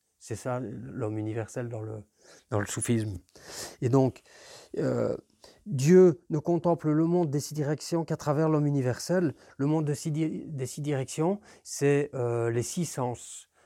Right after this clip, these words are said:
Donc les cinq sens tactiles comme on les a chez nous, plus, euh, la cognition, donc le, le, la capacité de perception de l'esprit.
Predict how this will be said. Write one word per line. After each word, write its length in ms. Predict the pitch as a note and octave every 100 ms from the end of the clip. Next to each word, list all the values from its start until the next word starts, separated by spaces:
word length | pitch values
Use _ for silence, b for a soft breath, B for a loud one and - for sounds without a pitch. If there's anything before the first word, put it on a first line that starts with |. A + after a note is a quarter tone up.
| b
Donc 240 | B2+ A2+ A2
les 160 | A#2+
cinq 300 | A2 D#3+ D#3
sens 540 | - D3 C#3+ B2+ - -
tactiles 360 | B2 - C3+
comme 200 | C#3 B2 A#2+
on 40 |
les 200 | A#2 A#2
a 40 |
chez 200 | A2 A2+
nous, 240 | A2+ D#3+ E3+ B B -
plus, 540 | C3+ C#3 D3 - - -
euh, 440 | A#2+ A2+ A#2+ B2
la 100 | B2+
cognition, 720 | A#2 C#3 C3+ B2+ - B2 A#2+ A2+
donc 240 | A2+ -
le, 180 | A#2+ A#2+
le, 220 | A#2+ B2
la 320 | A2 C3 B2+
capacité 580 | - D3+ C#3 - B2+ D3
de 80 | B2
perception 460 | C#3 - C3 C#3+
de 80 | B2
l'esprit. 420 | A#2+ - - A2+